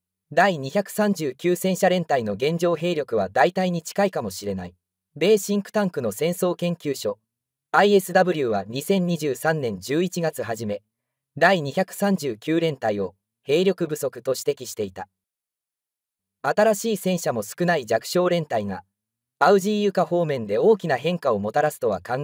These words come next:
えにくい。ウクライナの分析グループである、フロンテリジェンスインサイトは三日、ウクライナ側の防衛は維持されており、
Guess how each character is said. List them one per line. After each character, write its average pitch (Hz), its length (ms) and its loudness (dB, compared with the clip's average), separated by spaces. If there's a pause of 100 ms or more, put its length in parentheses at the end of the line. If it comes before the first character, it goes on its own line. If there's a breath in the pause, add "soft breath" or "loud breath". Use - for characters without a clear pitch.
え 131 120 -4
に 113 120 -10
く 110 140 -10
い。 104 100 -14 (380)
ウ 143 100 -6
ク 220 140 4
ラ 233 100 8
イ 220 80 2
ナ 190 80 2
の 143 140 -2
分 147 140 -2
析 190 280 -2
グ 185 100 0
ル 190 140 2
ー - 20 -12
プ 139 120 -4
で 113 100 0
あ 104 80 -2
る、 101 140 -8 (260)
フ 143 140 -2
ロ 175 100 6
ン 202 60 2
テ 196 100 2
リ 185 100 2
ジ 175 100 -2
ェ 180 60 0
ン - 40 -8
ス - 160 -6
イ 160 60 -4
ン 156 60 -6
サ 139 140 0
イ 135 80 0
ト 131 140 0
は 101 100 0
三 104 320 -10
日、 107 160 -6 (640)
ウ 147 100 -2
ク 208 100 4
ラ 214 120 8
イ 202 60 4
ナ 190 100 4
側 190 180 4
の 185 140 2
防 165 240 2
衛 175 120 2
は 165 140 4
維 165 80 0
持 180 100 -4
さ 170 140 -2
れ 139 80 -2
て 113 140 -2
お 107 80 0
り、 95 160 -14